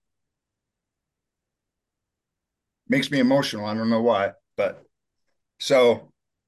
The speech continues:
um, you know, at an early age, I just,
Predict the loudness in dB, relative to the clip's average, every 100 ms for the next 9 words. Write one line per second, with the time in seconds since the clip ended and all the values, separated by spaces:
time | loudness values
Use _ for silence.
0 | _ _ _ _ _ _ -20 -20 _ _
1 | _ _ _ _ _ _ -4 -2 -2 -6
2 | -10 _ _ _ _ _ _ _ _ -4
3 | 0 0 0 2 2 2 2 2 0 -4
4 | -6 -6 -8 -10 -12